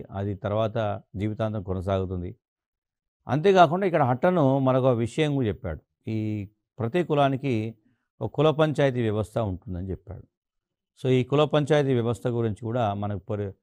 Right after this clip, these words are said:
ముఖ్యంగా, ఆ, హర్యానా లాంటి రాష్ట్రాల్లో ఖాప్ పంచాయతీ వ్యవస్థ అంటాం, చాలా కఠినమైనటువంటి నిర్ణయాలు తీసుకునేటువంటి వ్యవస్థ, అవసరమైతే ఉరిశిక్షను కూడా వేసినటువంటి ఈ పంచాయతీ వ్యవస్థ మీద అనేక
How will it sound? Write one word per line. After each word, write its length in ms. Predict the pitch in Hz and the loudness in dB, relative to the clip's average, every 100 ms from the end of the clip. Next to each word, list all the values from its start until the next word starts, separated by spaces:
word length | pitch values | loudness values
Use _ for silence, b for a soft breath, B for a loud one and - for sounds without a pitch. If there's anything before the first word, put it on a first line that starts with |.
| _ _ _ - | _ _ _ -12
ముఖ్యంగా, 400 | 95 143 143 127 120 - _ - 120 | -4 0 2 4 2 -2 _ -14 -4
ఆ, 60 | 107 107 98 | -2 0 0
హర్యానా 340 | 117 123 127 120 | 4 4 4 2
లాంటి 280 | 104 101 101 | -2 -4 -2
రాష్ట్రాల్లో 580 | 95 101 - 104 104 95 90 _ _ _ _ - | -2 -2 -4 -6 -4 -4 -8 _ _ _ _ 2
ఖాప్ 240 | 143 156 - | 6 8 6
పంచాయతీ 440 | 160 139 139 120 | 2 4 2 2
వ్యవస్థ 360 | 110 101 98 - | 0 -2 -4 -4
అంటాం, 300 | 82 78 - - - | -6 -6 -12 -12 -2
చాలా 200 | 107 123 113 98 | 2 2 2 -2
కఠినమైనటువంటి 840 | 110 127 139 131 123 113 117 113 107 98 - _ _ - | -4 -2 0 0 -2 -4 -4 -4 -6 -8 -14 _ _ -6
నిర్ణయాలు 380 | 107 117 131 123 | 0 2 4 2
తీసుకునేటువంటి 540 | 107 - 107 104 95 95 | -2 -6 -6 -6 -4 -4
వ్యవస్థ, 180 | 95 | -4
అవసరమైతే 580 | 95 104 113 120 117 127 104 - _ _ _ | -4 -4 0 0 0 -2 -4 -6 _ _ _
ఉరిశిక్షను 600 | 98 127 147 180 - 160 147 | -2 0 2 0 2 0 2
కూడా 180 | 151 | 2
వేసినటువంటి 640 | 131 120 - 120 117 110 107 | 4 2 -2 -6 -4 -4 -2
ఈ 220 | 110 107 | -4 -6
పంచాయతీ 500 | 95 104 107 117 101 | -4 -4 -2 -2 -2
వ్యవస్థ 360 | 98 101 98 107 90 - _ _ _ _ 120 | -2 -2 -6 -8 -8 -10 _ _ _ _ -2
మీద 120 | 143 | 2
అనేక 360 | 113 143 165 | 4 4 6